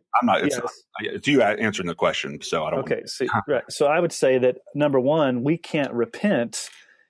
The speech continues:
Speaker 2: as a dead sinner without God first regenerating us. We need to be granted the gift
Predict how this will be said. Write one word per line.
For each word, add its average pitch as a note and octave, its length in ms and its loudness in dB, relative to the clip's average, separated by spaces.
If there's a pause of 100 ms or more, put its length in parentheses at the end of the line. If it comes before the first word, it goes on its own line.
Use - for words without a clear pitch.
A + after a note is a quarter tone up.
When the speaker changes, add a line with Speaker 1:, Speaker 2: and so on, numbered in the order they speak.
(280)
Speaker 2:
as B2+ 200 4
a A#2 40 2
dead A#2+ 300 2
sinner A#2+ 600 0
without B2 400 0
God B2+ 260 2
first B2 320 0
regenerating A2 640 0
us. - 220 -8
We B2+ 80 2
need C#3 100 0
to B2+ 60 2
be A#2 120 0
granted A#2 680 0
the A2 80 0
gift C3 600 -2